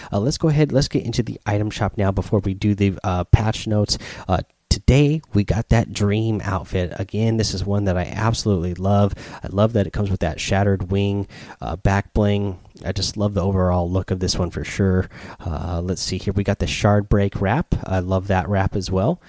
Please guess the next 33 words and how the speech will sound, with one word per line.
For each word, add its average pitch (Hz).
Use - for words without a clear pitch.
You 98
get 101
the 92
Arcana 104
glider. 110
We 98
get 104
the 98
Luminos 98
outfit. 101
This 104
is 135
one 117
that 104
I 98
absolutely 104
love 95
as -
well. 95
I 90
love 101
the 117
moon 110
theme 107
that 101
it's 92
got 98
going 101
on, 101
as -
well 98
as 95
the -